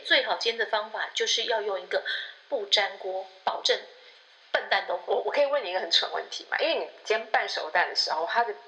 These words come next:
Speaker 2: 有人说那个荷包蛋就是那个皮边边要脆脆的。
Speaker 1: 对，裙边要漂亮，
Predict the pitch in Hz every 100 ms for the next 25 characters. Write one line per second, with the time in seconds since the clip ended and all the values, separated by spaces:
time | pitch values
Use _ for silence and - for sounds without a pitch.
0 | - - 185 170 175 269 269 247 170 170
1 | 220 220 202 214 196 - - - 160 202
2 | 202 202 190 175 - - 202 - 320 294
3 | - - - 208 226 277 285 285 247 -
4 | 185 185 175